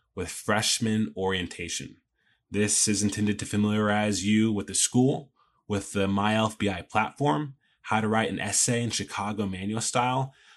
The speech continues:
uh, as well as some other resources that are included in this class. It's only eight weeks, and so it's short, it's sweet, and it's very, very practical. Next, we have Foundations one, and this really serves as an introduction to systematic theology.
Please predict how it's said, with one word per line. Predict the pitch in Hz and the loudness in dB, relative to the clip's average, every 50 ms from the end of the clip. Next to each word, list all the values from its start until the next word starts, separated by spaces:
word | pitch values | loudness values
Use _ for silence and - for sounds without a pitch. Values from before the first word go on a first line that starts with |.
| _ _ | _ _
uh, | 98 95 95 95 95 92 - | -4 -4 -2 -2 -2 -2 -2
as | 98 95 95 | -4 -4 -2
well | 95 107 107 110 113 82 | -2 -2 -2 0 -2 -2
as | 104 101 - - - - | 0 0 0 0 0 -2
some | - 101 - - | -2 -2 -2 -2
other | 101 104 110 104 98 | -2 0 0 0 0
resources | 90 95 98 101 101 - - - 101 95 - - 98 | 0 0 2 2 2 2 0 0 0 -2 -2 -4 -4
that | 87 92 90 | -4 -4 -6
are | 90 | -6
included | 87 85 - - 98 92 92 95 85 - | -8 -8 -8 -8 -6 -6 -6 -8 -10 -10
in | 87 90 87 | -10 -10 -6
this | 85 - | -6 -6
class. | - - - 90 80 76 - - - - - - - - - - | -6 -6 -6 -8 -8 -8 -6 -6 -6 -6 -6 -10 -16 -20 -12 -10
It's | - 95 - | -4 -2 -2
only | 101 117 123 127 123 117 117 | 0 2 2 2 2 2 0
eight | 110 110 117 110 107 | -2 -4 -2 -2 -2
weeks, | 107 113 127 135 - - - - - - _ _ _ - | -2 -2 -2 -4 -4 -4 -4 -4 -6 -8 _ _ _ -8
and | 95 90 | -4 -2
so | - 98 92 | -2 -2 -2
it's | - - | -2 -2
short, | - - - - 120 127 131 - - - _ | -2 0 2 4 4 4 2 0 -4 -10 _
it's | 95 92 - - | -8 -2 0 0
sweet, | - - 98 110 120 127 - - | 0 2 2 2 2 2 0 -2
and | 101 98 | -4 -6
it's | 95 85 - | -6 -6 -6
very, | 90 87 101 101 104 107 | -4 -2 0 0 2 2
very | 104 104 98 92 | 2 0 0 -2
practical. | - - - 95 95 - - - 101 - - - - - - _ _ _ _ _ _ _ _ _ _ _ - | -4 -6 -8 -6 -6 -6 -10 -12 -14 -12 -12 -14 -14 -14 -18 _ _ _ _ _ _ _ _ _ _ _ -2
Next, | 101 110 117 123 - - | 0 0 0 0 2 2
we | 127 | 2
have | 113 110 110 | 2 2 2
Foundations | - 110 101 98 95 98 95 95 - 98 90 90 | 2 2 2 2 2 0 0 2 0 0 -2 -2
one, | 90 92 98 104 107 117 127 127 - - _ _ _ _ _ | -2 0 2 2 2 0 0 -4 -6 -10 _ _ _ _ _
and | - 98 101 | -6 -4 -2
this | 113 120 120 - 127 | 0 0 0 2 2
really | 131 127 | 4 4
serves | 110 - - 117 110 110 110 107 | 4 2 2 2 0 0 -2 -2
as | 104 92 | -2 -2
an | 98 98 101 - | -2 -4 -4 -2
introduction | 107 117 123 120 - 110 104 98 95 - - - - 104 101 101 95 | 0 0 0 0 0 0 0 0 0 -2 -2 -2 0 0 0 0 0
to | 98 90 | -2 -2
systematic | - - 110 98 - 104 98 92 92 92 87 - | -2 -2 -2 -2 -2 -2 -2 -2 -2 -6 -6 -8
theology. | 87 85 82 76 82 82 78 - 85 76 64 | -10 -8 -8 -8 -8 -8 -10 -10 -12 -12 -14